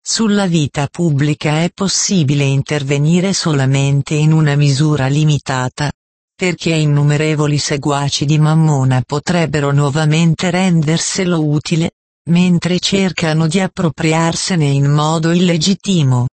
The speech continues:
cosa che la bontà di Dio vorrebbe evitare all'uomo per la salvezza della sua anima, perché deve esistere il bene terreno,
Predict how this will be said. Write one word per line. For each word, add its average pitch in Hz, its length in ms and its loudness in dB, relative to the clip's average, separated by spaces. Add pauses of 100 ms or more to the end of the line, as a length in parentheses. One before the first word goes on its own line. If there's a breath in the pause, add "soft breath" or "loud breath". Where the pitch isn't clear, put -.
(380)
cosa 175 340 -2
che 165 160 -4
la 165 100 0
bontà 151 460 0
di 147 160 0
Dio 185 320 0
vorrebbe 151 680 0
evitare 143 600 -2
all'uomo 139 560 0
per 143 200 -4
la 139 100 0
salvezza 147 720 -2
della 143 280 0
sua 175 340 -2
anima, 139 580 2 (460)
perché 175 460 -2
deve 165 240 0
esistere 147 640 -2
il 156 180 0
bene 185 380 2
terreno, 156 800 0